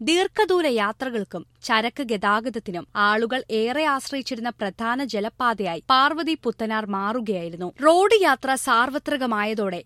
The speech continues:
പിന്നീട് യാത്രാവള്ളങ്ങളുടെ വരവ് കുറയുകയും തൊണ്ടുവള്ളങ്ങളുടെ പ്രധാന സഞ്ചാരപാതയായി പാർവതി പുത്തനാർ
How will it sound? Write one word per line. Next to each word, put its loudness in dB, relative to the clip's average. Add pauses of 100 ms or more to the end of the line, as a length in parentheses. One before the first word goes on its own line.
(140)
പിന്നീട് -2
യാത്രാവള്ളങ്ങളുടെ 0
വരവ് -4
കുറയുകയും -4
തൊണ്ടുവള്ളങ്ങളുടെ 2
പ്രധാന -2 (100)
സഞ്ചാരപാതയായി -2
പാർവതി 6
പുത്തനാർ -4